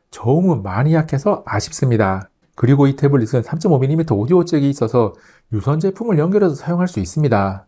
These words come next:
주로 한 장소에 놔두고 사용하는 제품이니까 저렴하면서 음질이 좋은 유선 헤드폰이나 이어폰을 사용하는 것이 잘 어울립니다.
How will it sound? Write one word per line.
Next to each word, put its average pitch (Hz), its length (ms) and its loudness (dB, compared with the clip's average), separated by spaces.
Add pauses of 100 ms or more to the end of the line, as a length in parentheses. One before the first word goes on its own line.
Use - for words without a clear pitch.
(180)
주로 214 400 2
한 175 160 2
장소에 220 240 4
놔두고 135 260 2
사용하는 143 460 -2
제품이니까 107 1000 0
저렴하면서 175 560 2
음질이 185 320 4
좋은 127 460 2
유선 117 200 0
헤드폰이나 143 460 2
이어폰을 123 440 2
사용하는 127 440 -2
것이 185 380 0
잘 107 540 -2
어울립니다. 110 840 0